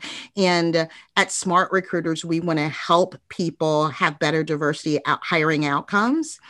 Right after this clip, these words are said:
Um, and we really wanna eradicate discrimination and racism from recruiting altogether. And so I have spent the last couple of months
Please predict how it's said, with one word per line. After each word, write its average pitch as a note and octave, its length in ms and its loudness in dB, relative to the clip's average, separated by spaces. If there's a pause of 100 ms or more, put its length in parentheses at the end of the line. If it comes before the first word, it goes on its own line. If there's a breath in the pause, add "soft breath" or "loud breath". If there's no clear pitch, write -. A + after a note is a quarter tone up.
(360 loud breath)
Um, D#3 400 2
and F3 120 2
we F#3 140 0
really A#3+ 260 0
wanna F#3 220 0
eradicate D#3 960 0
discrimination D#3 720 -2
and D3 120 -2
racism D3+ 580 -4
from D3+ 200 -2
recruiting D3+ 420 -2
altogether. C#3 760 -4 (280 loud breath)
And F#3+ 140 0
so F3 640 2
I G3+ 520 4
have G3+ 180 -4
spent E3+ 280 -4
the D#3+ 80 -6
last E3 300 0
couple E3+ 360 -4
of D#3+ 140 -4
months E3+ 480 -4